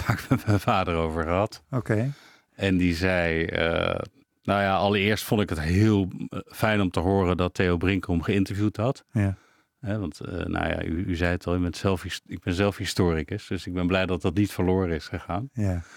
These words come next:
Speaker 1: Dus dat vond ik het positieve, maar ja, mijn vader was praktisch, heeft het aan een aantal mensen voorgelegd. En die zeiden, "Nou, doe dat nou niet. Er staan, eh, mensen in die nog steeds leven of steeds actief zijn. Ehm, het is onnodig om het nu te publiceren, doe dat later."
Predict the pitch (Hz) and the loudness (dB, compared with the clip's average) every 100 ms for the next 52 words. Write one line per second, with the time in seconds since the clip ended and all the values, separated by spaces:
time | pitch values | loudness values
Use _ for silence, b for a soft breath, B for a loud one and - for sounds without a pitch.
0 | B - 95 104 - 107 95 80 - 90 | B -12 -4 -2 -2 0 0 -2 0 0
1 | 78 - 95 92 98 87 82 B B B | 0 0 2 2 2 0 -2 B B B
2 | B 92 90 87 80 90 85 85 - 104 | B -2 0 0 2 0 0 -4 -2 -2
3 | 98 92 85 98 87 90 87 87 - 92 | -2 -4 -2 -2 -2 -2 -2 0 0 0
4 | - 90 85 - 80 95 92 85 80 - | 2 0 2 0 2 0 0 -2 -2 -6
5 | - - B B B B B B - 85 | -16 -20 B B B B B B -6 -2
6 | 78 76 73 71 71 78 87 85 80 76 | 0 0 0 0 0 2 2 2 0 0
7 | 76 78 - - 82 87 80 78 78 80 | -2 -4 -8 -8 -4 -2 0 0 0 -2
8 | - - 90 90 90 85 85 82 85 - | -2 0 2 2 2 2 4 4 2 0
9 | 85 80 87 85 82 82 - 92 - - | 0 2 2 2 0 -2 0 -2 -2 -4
10 | - 107 - 90 82 87 _ b b b | 2 2 2 -2 -2 -6 _ b b b
11 | b b _ - 90 85 82 80 80 _ | b b _ -6 -4 -2 -4 -6 -8 _
12 | - 165 _ - 101 - 107 101 101 90 | -20 -20 _ -14 -12 -2 2 4 2 2
13 | 110 95 95 104 92 98 87 - 95 92 | 2 2 2 0 -2 -2 -2 0 0 2
14 | 98 95 92 92 98 - | 2 2 2 2 0 -6